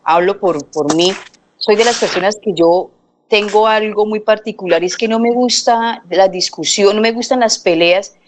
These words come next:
y pienso que hoy la política tiene que ser de amigos más que de agresiones. Por eso, no solamente con los diputados de la Liga o con los, como dicen, con el partido de la Liga, con el movimiento de la Liga,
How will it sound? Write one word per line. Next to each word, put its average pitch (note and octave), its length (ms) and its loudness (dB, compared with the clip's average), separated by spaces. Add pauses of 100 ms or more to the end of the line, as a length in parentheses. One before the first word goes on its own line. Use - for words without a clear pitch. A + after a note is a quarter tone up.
(180)
y G3+ 140 -4
pienso G#3+ 460 -2
que A#3 120 0
hoy F3+ 140 2
la G#3 140 0
política F#3+ 580 -2
tiene F#3 280 -2
que G#3+ 160 0
ser A3 240 0
de G#3+ 100 2
amigos G#3+ 580 -2 (200)
más G#3 260 -2
que A3+ 140 2
de G#3+ 100 2
agresiones. G3 800 -2 (220)
Por E3+ 120 2
eso, G3 460 2
no F3+ 140 -6
solamente G#3 560 -2
con F#3 260 0
los D#3+ 420 -2 (200)
diputados F3+ 560 0
de G3 80 -2
la E3 160 2
Liga G3 400 0
o E3 260 0
con D#3+ 260 -4
los, D#3+ 520 -4
como D#3+ 260 0
dicen, G3 380 0
con F3 180 -2
el E3 80 0
partido E3 380 0
de G3 60 0
la F#3 120 2
Liga, F3+ 320 -2
con F#3+ 120 -6
el F3+ 40 -8
movimiento D#3+ 360 -2
de G3 40 0
la F#3 80 4
Liga, E3 300 -4